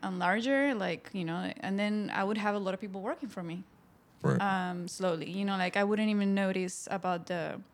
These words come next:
Speaker 1: the transition, but, like, then for a show, I would have, like, ten people working under my, you know, and
Speaker 2: Right.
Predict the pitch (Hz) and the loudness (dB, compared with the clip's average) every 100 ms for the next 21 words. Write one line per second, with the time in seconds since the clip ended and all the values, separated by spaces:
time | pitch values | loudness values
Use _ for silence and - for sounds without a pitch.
0 | - - - - 202 196 185 180 240 214 | -20 -20 -18 -6 -4 -2 -4 0 0 0
1 | 190 180 170 160 147 - - - - - | 0 0 0 -2 -2 -10 -20 -20 -20 -20
2 | - - - 175 175 170 180 180 190 180 | -20 -20 -6 -2 0 0 -2 -2 0 0
3 | 185 202 196 196 185 180 190 180 180 175 | 0 0 4 4 2 -2 -4 -2 -4 -4
4 | 208 190 202 190 180 170 175 175 185 180 | -6 -6 -6 -8 -8 -6 -8 -8 -8 -6
5 | 175 170 170 170 165 165 - 202 180 170 | -6 -6 -8 -8 -6 -8 -8 -6 -4 -4
6 | 180 185 - 156 131 | -4 -4 -2 -2 -2